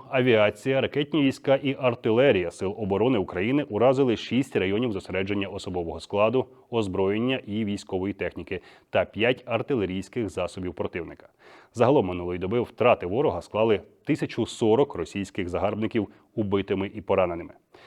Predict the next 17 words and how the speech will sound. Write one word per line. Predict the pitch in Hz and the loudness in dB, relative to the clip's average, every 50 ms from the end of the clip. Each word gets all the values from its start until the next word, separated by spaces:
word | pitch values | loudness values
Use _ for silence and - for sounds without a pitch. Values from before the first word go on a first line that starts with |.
| - - _ - | -20 -20 _ -4
Також | - 143 - 135 - | -2 0 0 0 -2
українські | 110 - 104 101 101 98 - - 101 | -2 -4 -4 -4 -4 -4 -6 -6 -4
воїни | 104 120 139 160 170 147 | -2 -2 0 0 -2 -2
знешкодили | - 104 90 - 131 127 123 120 110 110 107 - | -4 -6 -10 -10 -6 -4 -2 0 0 0 0 -4
сім | - - - - 151 160 | -14 -8 -2 0 0 0
танків, | 156 - 87 85 82 82 - 113 131 139 - _ _ _ | 0 0 0 -2 -2 -4 -6 -6 -6 -8 -10 _ _ _
сім | _ - - - 156 170 156 | _ -6 0 2 2 2 2
бойових | 101 101 107 101 92 92 104 131 120 95 | 2 2 2 4 4 2 2 0 0 0
броньованих | 95 98 95 104 107 107 95 87 - - | -2 -2 0 0 0 -2 -2 -4 -6 -8
машин, | 87 80 - - 87 92 107 - - - _ _ _ | -8 -8 -6 -6 -6 -6 -6 -8 -12 -20 _ _ _
п'ятдесят | - 104 98 90 104 - - 151 127 98 | 0 0 0 0 0 -2 -2 -4 -4 -2
дві | 95 110 135 135 | -2 -2 -2 -2
артилерійські | - 117 113 98 - 131 120 107 95 101 110 - - - | 0 -2 -2 0 0 0 2 2 2 0 -2 -4 -6 -10
системи, | 95 - 92 - - 85 85 90 107 117 - - _ _ _ _ - | -10 -10 -8 -6 -6 -6 -4 -4 -6 -10 -12 -18 _ _ _ _ -4
двісті | 104 113 170 - - - 117 | 0 0 0 0 0 -4 -4
тридцять | - - 113 131 - - 104 - | -2 -2 -2 -2 -2 -4 -6 -4
вісім | 98 107 120 - - 127 113 110 | -4 -6 -4 -2 -2 -4 -4 -4